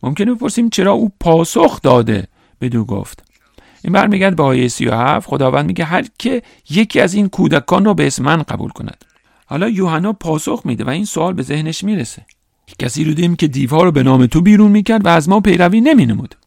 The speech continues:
و چون پیروی از ما نمی‌کرد، او را ممانعت نمودیم." یوحنا میگه: "ما کسی رو دیدیم که در نام تو دیوها رو بیرون می‌کرد و ما او رو منع کردیم." آیا این کار اشتباهی بود؟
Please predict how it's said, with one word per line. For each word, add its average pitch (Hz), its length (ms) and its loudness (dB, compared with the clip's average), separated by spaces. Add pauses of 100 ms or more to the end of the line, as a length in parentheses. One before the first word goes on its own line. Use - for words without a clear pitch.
(280)
و 156 120 0
چون 220 380 2
پیروی 151 560 2
از 147 220 -2
ما 143 120 -2
نمی‌کرد، 151 800 0 (440)
او 180 240 0
را 175 200 4
ممانعت 151 800 -2
نمودیم." 104 500 -8 (580)
یوحنا 160 340 0
میگه: 165 280 0
"ما 180 360 0 (120)
کسی 147 300 -6
رو 180 120 -4
دیدیم 196 300 -4
که 208 440 -2
در 139 140 0
نام 185 460 2
تو 175 420 0 (100)
دیوها 175 340 2
رو 226 100 6
بیرون 220 320 6
می‌کرد 117 420 0 (540)
و 147 80 -2
ما 196 100 4
او 240 180 4
رو 269 240 -2 (440)
منع 196 320 4
کردیم." 110 480 -6
آیا 123 200 -4
این 135 140 -4
کار 139 200 0
اشتباهی 127 540 0
بود؟ 240 300 -2